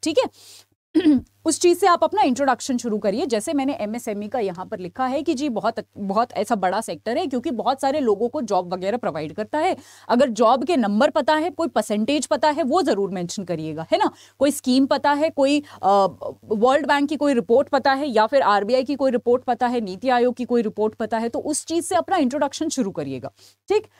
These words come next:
उसके बाद अब हमें ये बताना है कि जो एमएसएमई सेक्टर है, वो इतना इंपॉर्टेंट क्यों है, ठीक है? क्योंकि सवाल में भी यही पूछा गया है कि ये जो है, बड़ा अच्छा सेक्टर है, बहुत ज़्यादा क्षमता है इसमें।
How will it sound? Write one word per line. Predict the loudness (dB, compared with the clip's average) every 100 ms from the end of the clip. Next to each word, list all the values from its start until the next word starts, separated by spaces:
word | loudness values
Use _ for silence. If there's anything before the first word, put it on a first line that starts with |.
| _
उसके | -4 -2 0 2
बाद | 4 4 0 _ 0
अब | 0 2
हमें | -2 -2
ये | -2 -2
बताना | -4 -2 -4 -4
है | -6 -6
कि | -4 -4 -6 -6
जो | -2 -2 0
एमएसएमई | 0 0 -2 -4
सेक्टर | -6 -8 0 0
है, | 2 -4
वो | -4 -4
इतना | -4 -2 0
इंपॉर्टेंट | 0 0 -4 -6 -6
क्यों | -6 -6
है, | -6 -20 _ _ _ _ _ -4
ठीक | 0
है? | 0
क्योंकि | -2 0 2
सवाल | 2 4 2 0
में | 0
भी |
यही | 2 2
पूछा | 0 -4 -2 -2
गया | 0 0
है | 0 0
कि | 2
ये | 2 2
जो | 0
है, | 0 2
बड़ा | 2 2
अच्छा | 0 -2 -2
सेक्टर | -2 -4 0
है, | 0
बहुत | 2 0
ज़्यादा | 2 0 0
क्षमता | 0 0 0
है | 0 -2
इसमें। | -4 -6 -10